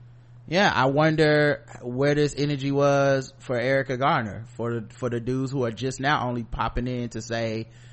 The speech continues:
a young person. Like, consistency is key for me. Hypocrisy just fucking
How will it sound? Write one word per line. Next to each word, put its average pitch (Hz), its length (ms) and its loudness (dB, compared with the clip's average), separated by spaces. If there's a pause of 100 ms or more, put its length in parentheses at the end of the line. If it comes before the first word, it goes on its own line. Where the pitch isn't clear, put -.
(260)
a 117 140 -2
young 127 260 0
person. 120 380 -2
Like, 139 180 -2
consistency 220 680 0
is 208 120 0
key 262 240 0
for 185 140 -6
me. 110 280 -4 (680)
Hypocrisy 214 640 4
just 185 240 0
fucking 170 560 -2